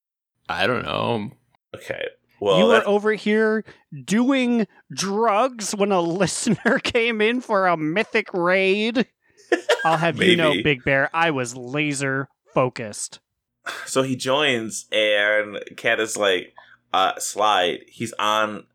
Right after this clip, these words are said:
Speaker 2: not our server, so how are we getting the gold?" And I was like, "Huh, I guess he is. I mean, it's fine, I'll just pay for it, and then he can trade me the gold on his server.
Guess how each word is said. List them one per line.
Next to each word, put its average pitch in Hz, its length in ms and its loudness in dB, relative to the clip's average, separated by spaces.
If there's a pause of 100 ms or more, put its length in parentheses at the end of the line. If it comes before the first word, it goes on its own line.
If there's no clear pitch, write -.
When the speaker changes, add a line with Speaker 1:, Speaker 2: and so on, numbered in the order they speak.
Speaker 2:
not 95 280 -2
our 98 140 0
server, 87 580 -2
so 98 140 -2
how 107 120 0
are 104 60 4
we 104 80 2
getting 98 280 -2
the 92 80 -4
gold?" 85 480 -2 (200)
And 90 160 0
I 85 40 2
was 90 220 -2
like, 87 300 0 (580)
"Huh, 202 300 -2 (580)
I 123 240 -2
guess 139 200 -2
he 170 120 -2
is. 113 260 -2 (160)
I 139 140 0
mean, 131 220 -2
it's 165 160 -6
fine, 156 240 -2
I'll 113 220 0
just 143 180 -12
pay - 120 0
for 113 300 -2
it, - 100 -2
and 98 120 -2
then 101 320 -10 (300)
he 98 160 -6
can 104 80 -2
trade 98 160 0
me 107 60 -4
the 110 100 -4
gold 82 280 -2
on 98 80 2
his 107 120 0
server. 107 420 -2